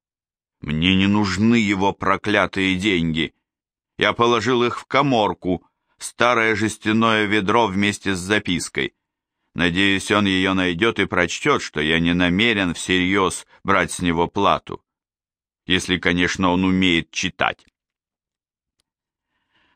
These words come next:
На обратном пути с работы Фредерик заехал на свалку.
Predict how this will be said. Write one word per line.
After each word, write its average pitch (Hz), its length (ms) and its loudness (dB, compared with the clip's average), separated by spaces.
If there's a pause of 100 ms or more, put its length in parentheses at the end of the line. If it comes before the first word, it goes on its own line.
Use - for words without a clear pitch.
На 98 160 2
обратном 135 480 2
пути 107 320 0
с - 100 -4
работы 85 520 0
Фредерик 113 520 0
заехал 92 540 2
на 90 120 0
свалку. 55 600 -6